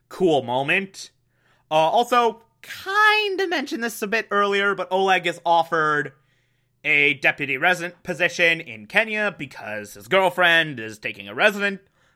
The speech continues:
position in Kenya. So that's a decision hanging over his head, and we see how that goes. We've talked about that already. Uh, he also calls his mother and has a nice little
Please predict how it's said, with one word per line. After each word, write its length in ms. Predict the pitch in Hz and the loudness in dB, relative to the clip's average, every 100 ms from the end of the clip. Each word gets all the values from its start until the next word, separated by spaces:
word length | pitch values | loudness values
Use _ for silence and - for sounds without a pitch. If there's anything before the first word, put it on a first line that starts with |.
| - | -4
position 640 | 202 180 185 185 175 185 185 | 0 2 2 2 0 -2 -2
in 440 | 190 180 175 160 _ _ _ _ | -2 -2 -6 -14 _ _ _ _
Kenya. 540 | 180 180 175 170 170 _ _ _ _ _ _ _ _ _ _ _ _ _ _ _ _ _ _ _ _ | -2 0 2 2 0 _ _ _ _ _ _ _ _ _ _ _ _ _ _ _ _ _ _ _ _
So 120 | 185 | 0
that's 240 | 185 185 | 0 0
a 60 | 175 | -6
decision 400 | 165 180 160 160 | -2 0 0 0
hanging 260 | 170 165 | 0 0
over 160 | 160 156 | -4 -2
his 160 | 156 143 | -4 0
head, 360 | 165 165 160 | 4 4 4
and 140 | 151 147 | 0 -4
we 260 | 160 160 _ | -4 -4 _
see 200 | - 156 | -4 0
how 160 | 147 | 2
that 200 | 160 151 | 2 2
goes. 440 | - 127 123 127 - | 0 -4 -4 -6 -8
We've 140 | 139 | -6
talked 260 | 156 143 139 | -2 -2 0
about 160 | 135 | 0
that 160 | 147 143 | 2 2
already. 540 | 127 120 117 117 117 _ _ _ _ - | 2 -2 -4 -6 -10 _ _ _ _ -2
Uh, 160 | 143 | 0
he 80 | 175 | 0
also 460 | 202 202 202 202 196 | -2 -2 -2 -2 -4
calls 280 | - 214 | -2 -2
his 140 | 196 254 | -2 -2
mother 520 | 285 233 170 113 - _ _ | 0 2 0 -2 -10 _ _
and 460 | - 139 143 143 156 - | -6 -2 -2 -4 -12 -14
has 240 | 175 160 | -8 -8
a 60 | 165 | -4
nice 340 | 165 160 - | -4 -4 -6
little 300 | 160 160 147 | -8 -8 -10